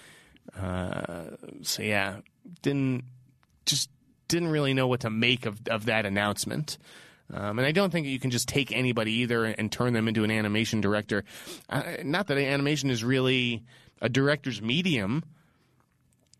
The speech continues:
but I don't know. I think it's, I, I'm just very curious as to what the, what these, uh, pitches were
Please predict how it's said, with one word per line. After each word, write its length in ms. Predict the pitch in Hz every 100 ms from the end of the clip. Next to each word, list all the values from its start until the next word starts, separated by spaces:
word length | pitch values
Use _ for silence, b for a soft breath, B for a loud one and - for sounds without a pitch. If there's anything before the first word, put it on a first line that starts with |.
| _ - 107
but 460 | 104 101 - - - _ _ _ _ _ _ _ _ 156
I 80 |
don't 80 | 170
know. 100 | 135
I 80 | 113
think 180 | 113 127
it's, 380 | 120 123 - - _ _ - - _ - - - 50 - -
I, 280 | 131 127
I'm 100 | 180
just 160 | 160 147
very 180 | 156 143
curious 300 | 143 139 120
as 120 | 113
to 80 | 120
what 200 | 120 -
the, 160 | 110
what 240 | 117 120 113
these, 300 | 113 101 98
uh, 240 | 98 98 90
pitches 400 | 120 98 90 98
were 320 | 101 85